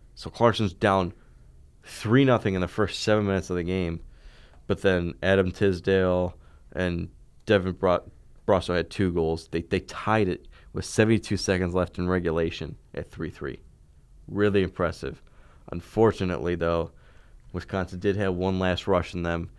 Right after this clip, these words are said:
went down the ice, and a rebound with six point one seconds left gave them the win.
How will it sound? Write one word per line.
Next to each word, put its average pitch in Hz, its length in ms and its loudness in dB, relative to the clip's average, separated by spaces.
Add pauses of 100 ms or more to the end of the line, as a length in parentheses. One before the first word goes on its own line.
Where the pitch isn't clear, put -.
(160)
went 92 180 -4
down 90 220 0
the 90 200 -2
ice, 85 400 -4 (240)
and 82 100 -8
a 90 40 -2
rebound 87 540 -2
with 85 160 -6
six - 340 -6
point - 300 -8
one 87 280 -6 (260)
seconds - 400 -8
left 69 380 -12 (920)
gave 92 220 -2
them 80 160 -6
the 76 80 -6
win. 67 260 -8